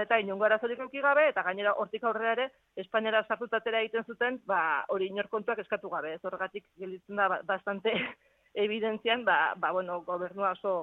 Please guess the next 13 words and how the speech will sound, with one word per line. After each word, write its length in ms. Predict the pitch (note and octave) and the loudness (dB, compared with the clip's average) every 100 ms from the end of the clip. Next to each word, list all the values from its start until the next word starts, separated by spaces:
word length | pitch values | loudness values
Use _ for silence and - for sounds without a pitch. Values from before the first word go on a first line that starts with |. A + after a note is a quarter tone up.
| E3+ _ _ _ _ _ _ - | -6 _ _ _ _ _ _ -8
oso 240 | G3 G3+ G3 | -6 -4 -6
jakitun 680 | F#3 F#3+ F#3+ F3+ F3 F3 F3+ _ _ _ _ _ | -8 -10 -6 -4 -6 -8 -12 _ _ _ _ _
zela, 380 | A3 F#3 E3+ E3+ | -2 0 -2 -4
ezta? 320 | E3 G#3+ C#4+ _ _ _ _ _ - | -2 -2 -2 _ _ _ _ _ -6
Eta, 400 | G3 G3 G3+ F#3+ | -6 4 6 6
bueno, 240 | A3+ A3+ | 4 2
esaten 320 | A3+ A3+ A3 | 0 -4 -2
du, 120 | G#3+ G3+ | -2 -2
e, 560 | G#3 G3 F#3+ F#3+ F#3+ F#3 - | 0 0 0 0 -2 -6 -12
Txu-, 120 | - - | -20 -12
Txueka 240 | - A3+ G#3+ | -6 -2 0
kontatzen 460 | F#3+ F#3+ F#3+ G#3 | 0 -2 -4 -2
du, 120 | G3+ | -4